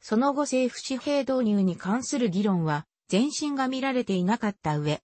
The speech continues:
第四十五回衆議院議員総選挙で、麻生の自由民主党が政権与党の地位を喪失したため、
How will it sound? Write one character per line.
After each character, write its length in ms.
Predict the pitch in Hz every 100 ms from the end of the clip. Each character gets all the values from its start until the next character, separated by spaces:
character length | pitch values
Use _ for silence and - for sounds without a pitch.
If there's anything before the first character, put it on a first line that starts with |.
| _ _
第 260 | 190 247
四 220 | 269 294
十 220 | 226 180 170
五 140 | 156
回 220 | 233 269
衆 240 | 254 240 269
議 100 | 240
院 180 | 240
議 120 | 233 233
員 260 | 247 240
総 180 | 220 226
選 240 | 208 247
挙 180 | 202 170
で、 220 | 165 156 _ _
麻 100 | -
生 200 | 254 294
の 100 | 208
自 160 | 175 175
由 220 | 196 285
民 200 | 269 254
主 120 | -
党 200 | - 247
が 220 | 185 165 - _ _
政 320 | - 247 277
権 240 | 285 285
与 160 | 277 285
党 160 | 240 208
の 160 | 180
地 200 | - 269
位 60 | 254
を 60 |
喪 240 | 165 180 220
失 260 | - -
し 120 | 240 -
た 100 | 202
た 140 | 185
め、 180 | 170